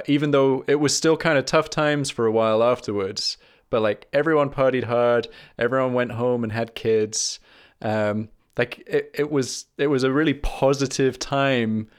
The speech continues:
Uh, and I kind of feel that maybe we'll get that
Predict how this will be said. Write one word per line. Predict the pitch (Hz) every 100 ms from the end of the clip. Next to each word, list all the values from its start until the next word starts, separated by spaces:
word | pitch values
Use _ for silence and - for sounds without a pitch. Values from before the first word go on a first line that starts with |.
| _ _ - _ -
Uh, | 120 117 117
and | 127
I | 131
kind | - 180 196
of |
feel | - 160 151 143
that | 131 117 - - -
maybe | 123 131 139 139 139
we'll | 139 143
get | 139 120
that | 139 175 -